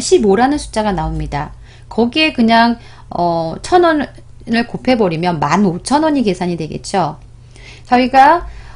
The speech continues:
어, 분에서 추출한 값에서 필요한 숫자는요, 현재 십오 분에서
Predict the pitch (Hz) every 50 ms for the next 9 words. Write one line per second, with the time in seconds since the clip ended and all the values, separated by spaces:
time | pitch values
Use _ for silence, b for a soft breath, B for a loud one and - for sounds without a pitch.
0 | B B B - 226 233 226 - 302 302 330 339 349 349 349 - 359 359 370 359
1 | 349 339 339 - - 226 196 - 254 269 262 285 285 - 349 330 320 311 302 302
2 | - - - - 262 254 247 226 196 175 160 175 190 185 165 165 196 277 302 285
3 | - 285 285 285 - - 339 330 349 330 302 302 254 247 233 - 214 190 185 202
4 | 208 185 160 143 -